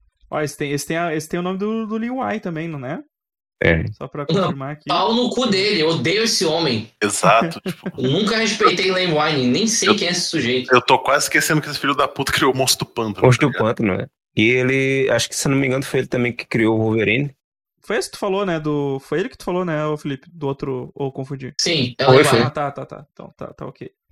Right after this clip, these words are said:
Speaker 1: E aí, tá todo mundo preso lá, chega os X-Men, <laughs> aí eles encontram o, a nave do Xavier, <laughs> e aí o Gambit, "Vampira, tira o, a, a nave do Xavier tá destruída, né? Vampira, tira esses escombros aqui, vê se tu acha alguma coisa."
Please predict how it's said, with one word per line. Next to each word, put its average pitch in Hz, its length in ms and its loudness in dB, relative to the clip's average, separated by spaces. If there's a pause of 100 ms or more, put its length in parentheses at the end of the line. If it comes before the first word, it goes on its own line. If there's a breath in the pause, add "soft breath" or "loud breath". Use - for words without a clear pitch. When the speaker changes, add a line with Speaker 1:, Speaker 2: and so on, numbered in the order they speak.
(560)
Speaker 1:
E 156 160 -4
aí, 170 580 0
tá 233 120 -4
todo 214 160 -6
mundo 190 160 -4
preso 196 240 0
lá, 202 140 0
chega 170 260 -4
os 165 80 -2
X-Men, 175 500 -4 (240)
<laughs> - 140 -4
aí 254 400 -4 (300)
eles 185 260 -4
encontram 170 760 -4
o, 147 200 -6
a 147 40 -2
nave 143 360 -4
do 139 320 -8
Xavier, 151 480 -4 (180 soft breath)
<laughs> - 240 -16
e - 20 -6
aí 202 240 -2
o 196 60 0
Gambit, 160 340 -4 (240 loud breath)
"Vampira, 175 460 -2
tira 190 300 -2
o, 170 920 -2
a, 147 260 -2
a 151 40 -2
nave 156 160 -4
do 151 60 -8
Xavier 151 200 -2
tá 170 80 -4
destruída, 160 440 -2
né? 147 100 -4 (160 soft breath)
Vampira, 196 300 -2
tira 190 220 -2
esses 214 220 0
escombros 190 400 -2
aqui, 180 120 -2
vê 175 100 2
se - 80 -6
tu 180 60 -4
acha 175 180 -4
alguma 175 260 -4
coisa." 170 440 -4